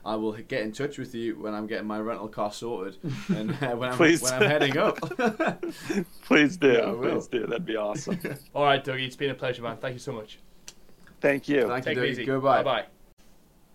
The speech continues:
Speaker 2: Wow, that was good fun, wasn't it?
Speaker 1: Yeah, it was. He was awesome, dude. Like, literally so chilled. It was great to hear someone's perspective who literally just plays golf in his spare time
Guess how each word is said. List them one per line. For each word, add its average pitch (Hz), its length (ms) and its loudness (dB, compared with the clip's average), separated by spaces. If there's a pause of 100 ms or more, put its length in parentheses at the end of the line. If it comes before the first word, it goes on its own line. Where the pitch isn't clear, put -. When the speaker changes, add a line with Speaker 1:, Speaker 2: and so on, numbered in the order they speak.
(640)
Speaker 2:
Wow, 147 160 8
that 127 80 2
was 147 100 -2
good - 140 -2
fun, 117 140 -4
wasn't 135 260 0
it? - 40 -20 (120)
Speaker 1:
Yeah, 135 180 -2
it 127 80 0
was. 160 220 2
He 127 80 -2
was 120 120 -8
awesome, 165 440 2
dude. 101 320 -6
Like, 110 240 -2 (600)
literally 160 380 -4
so 196 380 0
chilled. 143 440 2
It 113 40 -2
was 113 120 -6
great 185 260 0
to 147 40 0
hear 151 160 0
someone's 143 320 -4
perspective 117 560 -6 (220)
who 120 260 -4 (320)
literally 131 460 -4
just 117 200 -12
plays 120 220 -4
golf 113 260 -2
in 107 60 -6
his 104 80 -6
spare 120 260 0
time 110 440 -4